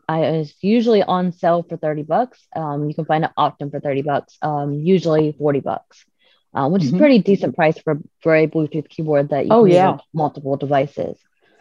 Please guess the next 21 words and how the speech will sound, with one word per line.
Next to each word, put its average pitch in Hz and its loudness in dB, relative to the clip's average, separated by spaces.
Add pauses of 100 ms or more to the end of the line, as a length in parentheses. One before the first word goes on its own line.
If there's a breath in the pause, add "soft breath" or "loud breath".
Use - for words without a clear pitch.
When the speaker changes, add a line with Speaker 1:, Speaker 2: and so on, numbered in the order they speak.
(160)
Speaker 2:
Mm-hmm. 175 0
Speaker 1:
Um, 165 2
the 180 -2
other 190 4
one 170 0
is 156 -4
the 151 -4
K 160 -4 (220)
four 277 4
eighty, 151 -2 (380)
um, 170 -2
which 175 0
is 165 -2
a 170 -2
full 247 2
size 160 -2
keyboard. 143 -4 (320)
Um, 151 0
and 156 -4
it 180 -4
can 185 -4